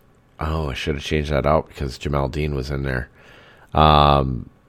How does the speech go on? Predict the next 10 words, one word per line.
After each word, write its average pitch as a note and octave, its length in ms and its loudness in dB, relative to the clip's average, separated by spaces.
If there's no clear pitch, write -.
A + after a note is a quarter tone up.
Richard F2 640 2
Sherman F#2 540 6
and F2 320 2
Jamel D#2+ 340 2
Dean E2 240 2
should F2 360 2
be E2 100 4
rotating D#2 680 2
in F2 120 2
there. F2+ 280 4